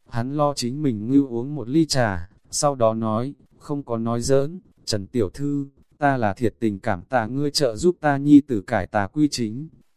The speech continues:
"Ngũ Đông Đông cải tà quy chính?" Trần Hy nhíu mày, Ngũ gia, ta nghe không quá minh bạch,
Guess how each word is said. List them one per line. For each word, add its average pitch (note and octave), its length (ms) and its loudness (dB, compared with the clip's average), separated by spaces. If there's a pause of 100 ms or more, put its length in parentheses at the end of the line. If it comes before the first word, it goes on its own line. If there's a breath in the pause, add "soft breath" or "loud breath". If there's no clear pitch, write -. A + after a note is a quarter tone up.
(300)
"Ngũ D3 240 -6
Đông D3 240 -2
Đông C#3 180 -2
cải G#2+ 240 -2
tà G2+ 200 -2
quy D3+ 220 0
chính?" B2 400 -6 (460)
Trần G2+ 220 -4
Hy C3+ 200 2
nhíu B2 280 2
mày, G#2+ 400 -4 (240)
Ngũ D3 260 -6
gia, C#3 440 2 (220)
ta D3 180 0
nghe D3 220 0
không C#3+ 220 -8
quá A#2+ 220 -2
minh D3 260 0
bạch, G#2+ 240 2